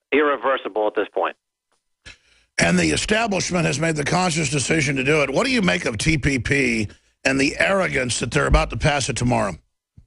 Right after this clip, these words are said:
Speaker 1: Well, T P P just gives, he throw the keys of the castle to a bunch of corporations that are eugenic-, eugenicists. Like
Speaker 2: Who are known to
Speaker 1: Monsanto
Speaker 2: loot
Speaker 1: is.
Speaker 2: every country they get to the ground.
Speaker 1: Yeah,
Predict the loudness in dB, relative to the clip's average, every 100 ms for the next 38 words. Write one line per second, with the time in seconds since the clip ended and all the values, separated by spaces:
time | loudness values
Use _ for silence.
0 | _ _ 0 0 0 -6 _ _ _ _
1 | _ _ 0 2 2 2 0 2 2 0
2 | -2 0 0 0 -4 -2 0 0 -2 0
3 | 2 2 -2 -6 _ _ _ -2 -2 0
4 | 0 0 -2 -4 0 2 4 4 0 -2
5 | _ _ _ _ _ -6 -2 -2 -2 -2
6 | 0 2 0 -2 -10 -16 _ 0 0 -2
7 | _ _ _ _ _ _ _ _ 0 2
8 | 2 0 0 0 -4 -2 0 2 0 -2
9 | -2 -2 -4 -20 _ 0 2 2 0 0
10 | 0 0 0 0 0 0 0 -2 -2 -2
11 | -2 -2 -2 -2 0 0 -2 -2 -2 0
12 | 0 -2 -4 -6 -6 -10 _ 0